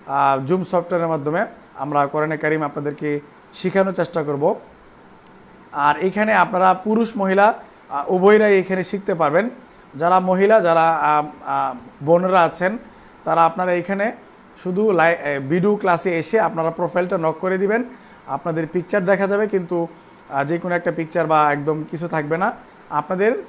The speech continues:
সরাসরি চেহারাটা এখানে প্রকাশ পাবে না। আপনারাও এখানে কোরআনে কারিম শিখতে পারবেন।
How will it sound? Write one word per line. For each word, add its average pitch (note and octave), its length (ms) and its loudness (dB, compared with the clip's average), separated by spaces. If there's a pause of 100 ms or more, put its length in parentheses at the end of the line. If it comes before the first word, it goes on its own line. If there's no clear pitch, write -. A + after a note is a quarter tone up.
(120)
সরাসরি F3 440 -2
চেহারাটা F3 420 0
এখানে D#3+ 220 -4
প্রকাশ D#3+ 320 -6
পাবে D#3 240 -6
না। G3+ 140 -2 (440)
আপনারাও E3 360 -2
এখানে F3+ 360 0 (380)
কোরআনে E3 260 -2
কারিম E3+ 200 -2
শিখতে E3+ 320 -6
পারবেন। D#3+ 300 0